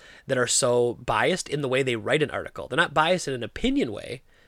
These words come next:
which you're allowed to be if it's an opinion, but they're biased in, like, a factual way, and it's, it's irritating to me.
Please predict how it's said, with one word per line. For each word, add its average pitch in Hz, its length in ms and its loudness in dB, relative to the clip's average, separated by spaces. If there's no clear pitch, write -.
which 143 200 -2
you're 135 100 2
allowed 143 240 6
to 110 60 -6
be 202 180 0
if - 140 -4
it's - 100 -10
an 107 80 -8
opinion, 120 540 -4
but 156 120 2
they're 160 120 8
biased 131 440 2
in, 120 140 -8
like, 110 160 -8
a - 60 -10
factual 117 840 -4
way, 76 220 -6
and 73 100 -12
it's, 110 180 -8
it's - 220 -4
irritating 139 480 4
to - 140 -12
me. - 80 -16